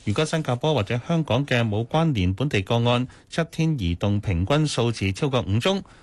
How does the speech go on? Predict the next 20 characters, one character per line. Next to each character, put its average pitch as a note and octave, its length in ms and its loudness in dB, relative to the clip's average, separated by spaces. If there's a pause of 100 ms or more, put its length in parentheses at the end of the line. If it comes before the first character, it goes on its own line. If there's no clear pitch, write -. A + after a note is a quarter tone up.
旅 D3 120 0
遊 A#2+ 200 2
氣 E3 180 -2
泡 G3+ 240 -2
安 G3+ 180 0
排 G#2+ 180 -2
會 G2 200 0
暫 G2+ 260 0
停 E2+ 240 -2
兩 F#2 120 2
個 A2 100 2
星 D#3 180 0
期， G#2 300 0 (260)
隨 G#3 220 0
後 A#2 200 0
再 C3 300 -2
觀 E3 220 -2
察 A2 160 0
三 C#3+ 260 2
日。 A2 220 0